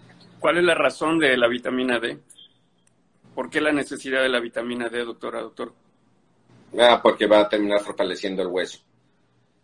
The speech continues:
Speaker 2: Entonces, finalmente, si, si tú haces una combinación de hueso fuerte, tono muscular,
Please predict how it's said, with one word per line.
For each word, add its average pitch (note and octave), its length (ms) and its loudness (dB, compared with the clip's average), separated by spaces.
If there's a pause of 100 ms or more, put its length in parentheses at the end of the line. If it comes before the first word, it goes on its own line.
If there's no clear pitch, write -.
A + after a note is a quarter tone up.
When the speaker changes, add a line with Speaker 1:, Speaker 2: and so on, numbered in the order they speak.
(300)
Speaker 2:
Entonces, B2 600 -2 (160)
finalmente, C3 460 -2
si, A2+ 140 -8
si A#2 160 -8
tú - 140 -2
haces D3+ 340 0
una C#3 320 2
combinación G#2+ 680 0
de F#2 120 -2
hueso G#2+ 460 -2
fuerte, - 320 2 (800)
tono C3 280 4
muscular, A2 600 -2